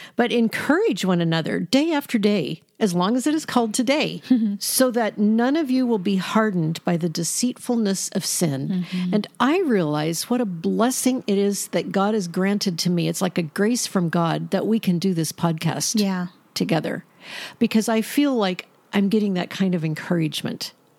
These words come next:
Speaker 2: Yeah,
Speaker 1: by
Speaker 2: and
Speaker 1: having these conversations with you and sharing them with everybody.
Speaker 2: I feel connected with all of our brothers and sisters out there who are on this unique journey.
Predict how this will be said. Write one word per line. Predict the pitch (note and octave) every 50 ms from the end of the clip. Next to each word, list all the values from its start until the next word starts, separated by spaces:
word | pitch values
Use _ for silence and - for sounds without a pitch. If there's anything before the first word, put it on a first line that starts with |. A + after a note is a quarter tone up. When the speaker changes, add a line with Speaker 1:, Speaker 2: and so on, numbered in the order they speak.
| A#3+ -
Speaker 2:
Yeah, | A#3 A#3 C4 C#4+ C4+ G#3+ G3+
Speaker 1:
by | - D4
Speaker 2:
and | F#3+
Speaker 1:
having | G3+ G3 F#3 F#3+ F3+
these | E3+ D#3+ -
conversations | - F3+ F3+ E3+ E3+ E3 - - E3 D3+ - - D#3 D3+ -
with | - D#3 - -
you | - -
and | - E3+ D#3+
sharing | - - C4 D4+ G4 G#4+ E4 C4
them | F#3+ D3
with | D3 D#3 -
everybody. | D#3 D3 C#3+ D3 - - - - - - F3 E3 - -
Speaker 2:
I | A3 A3+
feel | A3+ - D4 C#4
connected | - - A#3+ A3 A3 A3+ A3 - A3 G#3 G3+
with | F#3 F#3 F3+ F3+ F#3+ F#3 - - - - - - - - - - _ _ _ -
all | A#3+ B3 B3+ C4+ C#4 C#4 B3+
of | A#3 G#3+
our | G#3 G#3 G3+
brothers | G3 G3 G3 G3 G3 G3 G3 F#3+
and | F#3+ F#3 -
sisters | - F#3+ F#3 - - G3+ F#3+ F#3 F3+
out | F3 F3 F3 -
there | F#3 F#3 F3+ F3+ F3+
who | F#3 G3 F#3+ F#3+
are | F#3 F3 - -
on | G3 G3 G3 G3+
this | G3 F#3 - - G3+
unique | G3 G3 G3+ A3+ A3+ - -
journey. | - G3+ F#3+ F#3+ F#3+ F#3+ F3+ F3 F3+